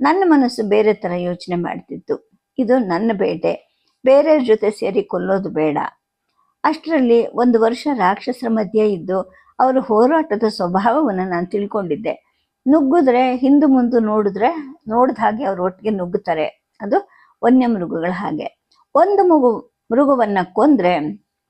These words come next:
ಉಳಿದವು ಹೆದರಿ ಕಾಲ್ ತೆಗಿಯೋ ಹಾಗೆ ಅವರು ಕೂಡ ತಮ್ಮ ನಾಯಕ ಬಿದ್ದ ತಕ್ಷಣ ಓಡ್ಬಿಡ್ತಾರೆ. ಇದೆಲ್ಲ ನನಗ್ ಗೊತ್ತಿತ್ತು. ನಿಧಾನವಾಗಿ ನಿಂತು ಕಾಳಗ ಯಾವ ಘಟ್ಟದಲ್ಲಿದೆ ಅಂತ ತೂಗಿ ನಿರ್ಧರಿಸುವಂತಹ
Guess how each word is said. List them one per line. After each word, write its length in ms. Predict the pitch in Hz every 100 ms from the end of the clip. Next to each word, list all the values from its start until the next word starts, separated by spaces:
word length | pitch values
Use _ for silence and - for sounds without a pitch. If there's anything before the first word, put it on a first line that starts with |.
| _ _ _ -
ಉಳಿದವು 540 | 254 285 208 185 180
ಹೆದರಿ 500 | - - 247 202 220
ಕಾಲ್ 300 | 220 180 190
ತೆಗಿಯೋ 320 | 240 196 190 190
ಹಾಗೆ 640 | 160 160 104 - - - -
ಅವರು 280 | 226 339 294
ಕೂಡ 200 | 202 180 185
ತಮ್ಮ 180 | 180 180
ನಾಯಕ 380 | 180 190 254 233
ಬಿದ್ದ 240 | 190 190 208
ತಕ್ಷಣ 340 | - 196 - - 220 -
ಓಡ್ಬಿಡ್ತಾರೆ. 920 | 240 202 185 - 170 202 175 135 - _ _ _ _ _ 277
ಇದೆಲ್ಲ 360 | 220 208 202 359 - _
ನನಗ್ 240 | 196 190 175
ಗೊತ್ತಿತ್ತು. 720 | 175 180 180 131 - 123 _ _ _ -
ನಿಧಾನವಾಗಿ 800 | 277 233 285 277 247 196 190 165
ನಿಂತು 800 | 127 180 277 - 214 208 - _ _ _
ಕಾಳಗ 440 | 226 202 247 320 269
ಯಾವ 400 | 208 170 180 214
ಘಟ್ಟದಲ್ಲಿದೆ 680 | 220 202 226 262 247 185 170
ಅಂತ 240 | 175 170 170
ತೂಗಿ 420 | - - 294 233 214
ನಿರ್ಧರಿಸುವಂತಹ 1040 | 190 190 147 233 226 226 190 190 196